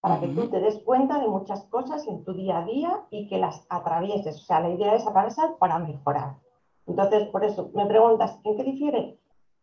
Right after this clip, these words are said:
Speaker 1: Fundamentalmente en la aplicación de muchas herramientas, de muchas otras técnicas,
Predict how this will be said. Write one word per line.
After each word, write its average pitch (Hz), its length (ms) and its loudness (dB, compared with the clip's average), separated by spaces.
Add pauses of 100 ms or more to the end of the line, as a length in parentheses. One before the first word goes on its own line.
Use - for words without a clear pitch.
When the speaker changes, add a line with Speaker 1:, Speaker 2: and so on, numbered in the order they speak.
(280)
Speaker 1:
Fundamentalmente 294 1120 2
en 226 220 6
la 208 140 6
aplicación 233 800 0 (160)
de 214 200 6
muchas 262 480 2
herramientas, 254 880 2 (280)
de 202 180 6
muchas 226 480 2
otras 165 400 -10
técnicas, 262 640 2